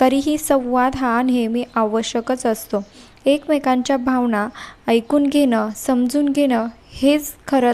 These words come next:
तर नात्याचं पोषक असतं. आत्महत्या हे प्रत्येक समस्येचं उत्तर नसतं. कोणतीही समस्या ही कायमस्वरूपी नसते. ही घटना ऐकून आपल्याला काय वाटतं हे आम्हाला खाली कमेंट बॉक्समध्ये नक्की कळवा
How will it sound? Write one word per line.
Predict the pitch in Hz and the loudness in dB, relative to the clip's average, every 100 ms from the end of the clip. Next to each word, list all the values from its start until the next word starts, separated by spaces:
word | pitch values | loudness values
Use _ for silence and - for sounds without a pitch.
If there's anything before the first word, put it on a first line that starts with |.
| 233 | 0
तर | 240 | -2
नात्याचं | 254 226 214 233 233 | 0 -2 0 -2 0
पोषक | 262 - 233 - 233 233 | -4 0 -2 -2 -2 -2
असतं. | 214 - 208 - - - - | -4 -4 -4 -4 -20 -14 -4
आत्महत्या | 233 - 233 240 240 262 | -4 -2 -2 -2 -2 -4
हे | 262 240 254 | 0 0 0
प्रत्येक | - 240 226 - 262 - - - | 0 -2 -2 -2 -2 -2 -12 -6
समस्येचं | 262 240 240 - 247 240 262 | -2 0 0 -2 -4 0 -2
उत्तर | 233 - - 240 | -2 -4 0 0
नसतं. | 240 233 - 202 - - - | 0 -2 -2 -4 -4 -16 0
कोणतीही | 269 269 294 294 320 | 2 2 2 2 0
समस्या | 311 254 240 247 - 226 208 - - - | 0 0 0 -2 -2 -2 -2 -8 -16 -2
ही | 285 | -2
कायमस्वरूपी | 277 254 240 285 311 294 269 254 262 | 0 0 2 0 -2 0 0 2 0
नसते. | 254 233 - 196 - - - | 0 -2 -2 -6 -6 -18 -16
ही | - 311 | 0 2
घटना | 320 311 302 302 | 2 0 0 0
ऐकून | 294 285 262 240 233 | 0 0 -2 -2 -2
आपल्याला | 254 240 262 269 254 | -4 0 0 2 0
काय | 247 247 226 | -2 -4 -2
वाटतं | 262 269 262 - 214 214 - - 277 | -2 -4 -4 -4 -4 -4 -20 -8 -2
हे | |
आम्हाला | 277 254 233 240 240 | 0 2 2 0 -2
खाली | 254 226 226 233 - 254 - - | -2 0 0 -4 -10 -18 -14 -2
कमेंट | 247 262 285 - | 0 2 0 0
बॉक्समध्ये | 254 247 - 247 226 214 247 - - - - | 0 0 -4 -4 -2 -2 -4 -6 -20 -20 -6
नक्की | 247 240 - 269 | -4 -4 -2 -2
कळवा | 269 220 202 | 0 0 0